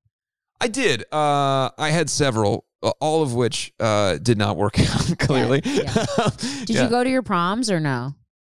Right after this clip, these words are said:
Speaker 1: No, I went to homecoming w-, at one of the schools I went to with my buddy. And we did, like, the funny, like, "Uh, we're crazy guys." And,
Speaker 2: Yeah.
Speaker 1: like, we put, like, action figures as corsages or whatever. And it's like, yeah,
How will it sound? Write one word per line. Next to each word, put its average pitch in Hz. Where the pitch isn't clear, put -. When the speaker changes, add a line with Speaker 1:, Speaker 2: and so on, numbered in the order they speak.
Speaker 1:
No, 127
I 135
went 190
to 208
homecoming 123
w-, 92
at 117
one 123
of 120
the 110
schools 87
I 73
went 78
to 71
with 120
my 95
buddy. 90
And 101
we 95
did, 90
like, 87
the 80
funny, 85
like, 73
"Uh, 139
we're 147
crazy 160
guys." 151
And, 131
Speaker 2:
Yeah. 156
Speaker 1:
like, 107
we 110
put, 95
like, 90
action 90
figures 95
as 85
corsages 73
or 73
whatever. 76
And 80
it's -
like, 64
yeah, 95